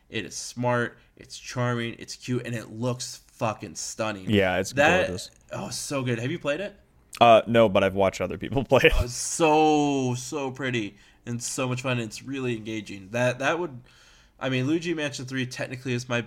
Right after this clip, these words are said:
Speaker 1: top recommendation
Speaker 2: Mm-hmm.
Speaker 1: because I love it, but I've been playing so much Paper Mario in the last few days. God, I fucking love that.
Speaker 2: <laughs>
Speaker 1: Um,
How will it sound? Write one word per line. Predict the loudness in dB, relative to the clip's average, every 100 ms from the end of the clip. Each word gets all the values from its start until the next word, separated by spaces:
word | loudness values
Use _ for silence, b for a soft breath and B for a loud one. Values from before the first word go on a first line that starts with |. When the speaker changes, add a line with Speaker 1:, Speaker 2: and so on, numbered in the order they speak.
| -8 _ _
Speaker 1:
top | -4 -4 -2
recommendation | -8 -6 -6 -6 -6 -6
Speaker 2:
Mm-hmm. | -4
Speaker 1:
because | -2 0 -2
I |
love | -4 -8 -8
it, | -10
but | -10 -10 -14 -10
I've | -6 -6
been | -6
playing | -4 -6
so | -6 -8
much | -8
Paper | -10 -10
Mario | -10 -8 -8 -8
in |
the | -10
last | -12
few | -10 -10
days. | -10 -12 -16 b b b b _ -10
God, | -8 -8
I |
fucking | -12 -16 -18
love | -20 -20
that. | -20 -20 -2
Speaker 2:
<laughs> | 0 0 -2
Speaker 1:
Um, | -4 -4 -8 -12